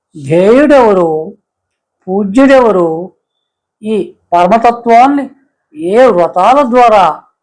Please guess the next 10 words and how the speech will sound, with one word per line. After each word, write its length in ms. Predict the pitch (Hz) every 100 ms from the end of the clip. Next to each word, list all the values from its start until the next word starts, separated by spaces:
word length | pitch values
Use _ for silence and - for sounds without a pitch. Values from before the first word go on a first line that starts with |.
| _
సంతుష్టపరచగలమో, 1700 | - 180 180 202 - 269 254 240 226 214 208 196 185 175 185 220 _ _ _ _ _ _
ఏ 300 | 185 202 240
ధర్మం 580 | 208 156 175 185 233 277
ద్వారా, 520 | 269 247 208 170 156 - _ _ _ _ 165
ఏ 260 | 196 220
నియమాన్ని 640 | 202 175 185 190 214 262 294 302
పాటించి, 920 | 247 226 214 185 170 180 160 170 208 _ _ _ _ -
ఏ 320 | 175 214 226
పూజలు 500 | 220 180 175 180 254
చేసి, 800 | 277 254 226 175 170 160 170